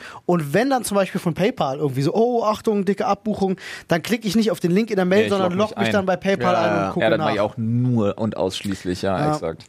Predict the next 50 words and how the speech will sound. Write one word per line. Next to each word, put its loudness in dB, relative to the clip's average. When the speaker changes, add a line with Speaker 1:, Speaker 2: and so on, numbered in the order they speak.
Speaker 1:
Äh, 2
ich -4
kann 0
mir 2
wirklich -2
vorstellen, 0
wie 0
viele 0
Leute, 2
die 0
halt -2
nicht 0
so 2
bewandert 0
sind 0
im -2
Internet, 0
auf -2
so 2
eine 2
Scheiße 0
mittlerweile 2
reinfallen, 2
weil 2
die, -4
Speaker 2:
Ja. 0
Speaker 1:
die 0
Mails -2
werden 0
kreativer 0
und -2
besser. -2
Speaker 3:
Ja, 0
haben -2
wir 4
ja 4
selber 4
schon 0
f-, -12
vermehrt -2
uns -4
angeguckt, -2
diese -2
Speaker 1:
Mhm. -2
Speaker 3:
ganzen -4
Scam-Dinger -2
Speaker 2:
Ja. 0
Speaker 3:
und -2
so -2
weiter. 0